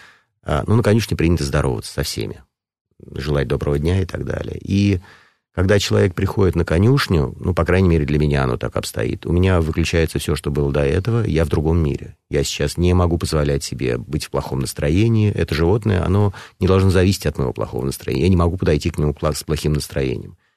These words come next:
Я прихожу, у меня три морды торчат, каждая носом воротит, и кто-то мне бубукает и говорит: «Давай, давай,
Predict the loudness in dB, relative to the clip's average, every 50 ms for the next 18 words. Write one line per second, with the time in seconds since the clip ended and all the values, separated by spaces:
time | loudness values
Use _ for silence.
0 | _ _ 0 0 2 2 0 0 2 2 2 2 2 2 4 4 4 2 2 2
1 | 2 4 4 4 2 0 -4 -6 -8 -8 -8 -4 -4 -4 -4 -4 -6 -8 -4 0
2 | 0 2 2 2 2 2 2 2 0 0 -2 0 0 2 2 2 2 2 0 -2
3 | 0 0 2 2 2 0 -2 -6 -6 -2 -2 0 2 2 2 2 2 2 0 0
4 | -2 -4 -4 -4 -4 -4 -2 -2 -2 0 0 -2 -2 -2 -2 -2 -2 -2 0 0
5 | 0 -2 -2 -4